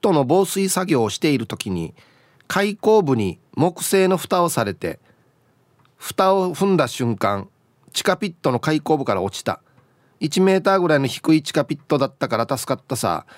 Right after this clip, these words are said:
手元足元注意。周囲の確認で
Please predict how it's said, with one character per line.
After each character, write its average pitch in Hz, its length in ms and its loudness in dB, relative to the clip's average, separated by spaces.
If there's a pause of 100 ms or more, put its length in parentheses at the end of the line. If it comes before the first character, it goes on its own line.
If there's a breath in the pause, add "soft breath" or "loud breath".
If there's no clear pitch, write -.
(200 loud breath)
手 170 100 2
元 180 240 2
足 165 160 -2
元 156 260 0
注 170 300 2
意。 131 140 -2 (240)
周 190 280 4
囲 180 60 2
の 143 100 2
確 143 220 -6
認 139 200 2
で 135 180 -2